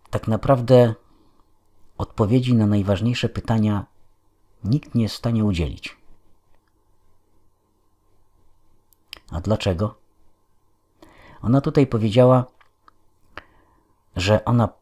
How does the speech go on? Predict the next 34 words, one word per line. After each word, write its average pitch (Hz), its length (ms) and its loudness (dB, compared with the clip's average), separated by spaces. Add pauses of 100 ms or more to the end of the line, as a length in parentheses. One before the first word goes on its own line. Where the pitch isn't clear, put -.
pozna 139 380 4
pewne 104 420 0
aspekty - 580 -4
wtedy, 120 380 -2
kiedy 92 280 -4
pozna 113 360 -2
cały 107 300 -2
gmach. 90 480 -4 (1200)
A - 120 -10
co - 140 -4
to - 100 -6
jest 165 120 -4
ten 117 120 -2
cały 113 260 -2
gmach? 87 400 -4 (760)
Ja 117 100 0
bym 160 140 0
to 151 100 0
sprowadził, 110 640 0 (420)
ja 135 60 -8
teraz - 260 0
cały 127 200 0
czas - 180 -6
mówię 92 240 -2
od 80 80 -8
siebie, - 300 -10 (440)
ja 117 100 0
bym 175 120 0
to 147 120 -2
sprowadził 123 540 0
do 107 380 0 (720)
takich - 280 -6
podstawowych 101 640 -2
rzeczy. 80 300 -8